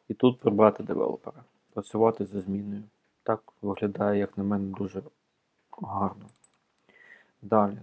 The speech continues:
Далі я пропоную зробити наступним чином. Е, нам потрібно поділити цей age, е, на кількість девелоперів. Е,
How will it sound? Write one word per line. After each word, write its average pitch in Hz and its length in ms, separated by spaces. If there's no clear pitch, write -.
Далі 139 280
я 117 80
пропоную 107 580
зробити 101 560
наступним 104 460
чином. 92 300
Е, 104 240
нам 117 220
потрібно 117 380
поділити 107 580
цей - 260
age, 135 420
е, 101 260
на 104 240
кількість 110 440
девелоперів. 107 680
Е, 107 380